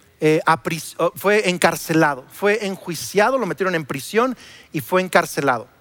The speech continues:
Primero fue en Jerusalén, lo trasladaron a, a Cesarea.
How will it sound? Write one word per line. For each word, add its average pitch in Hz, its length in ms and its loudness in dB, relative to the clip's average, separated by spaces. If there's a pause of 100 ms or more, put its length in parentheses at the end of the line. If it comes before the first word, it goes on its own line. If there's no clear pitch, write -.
(680)
Primero 196 300 2
fue 208 160 2
en 196 60 -4
Jerusalén, 190 760 0 (580)
lo 165 100 2
trasladaron 175 800 2
a, 143 380 0
a 143 40 0
Cesarea. 196 600 0